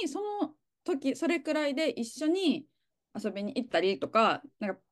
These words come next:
その学校終わった後に会ったりとかは全然なかったですよね。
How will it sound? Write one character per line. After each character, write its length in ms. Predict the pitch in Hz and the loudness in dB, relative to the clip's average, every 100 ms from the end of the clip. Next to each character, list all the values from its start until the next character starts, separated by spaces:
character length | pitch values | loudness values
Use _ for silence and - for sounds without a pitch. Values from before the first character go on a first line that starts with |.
| _ _ | _ _
そ 160 | 185 | -4
の 220 | 185 180 | -2 -2
学 200 | 175 208 | 2 0
校 140 | - 226 | 4 6
終 160 | 269 | 8
わ 40 | 220 | 6
っ 40 | |
た 100 | 190 | 2
後 160 | 190 262 | 2 2
に 140 | 226 | 2
会 100 | 190 | 0
っ 20 | - | -2
た 120 | 233 | -2
り 100 | 165 | -2
と 100 | 180 | -2
か 80 | 165 | -4
は 100 | 170 | -2
全 220 | 208 190 | -2 0
然 260 | 196 180 - _ _ _ _ | -2 -4 -6 _ _ _ _
な 140 | 202 | -2
か 100 | 202 | -2
っ 40 | 151 | -2
た 80 | 131 | -2
で 80 | - | 0
す 80 | |
よ 60 | 127 | 4
ね。 280 | 202 - | 6 4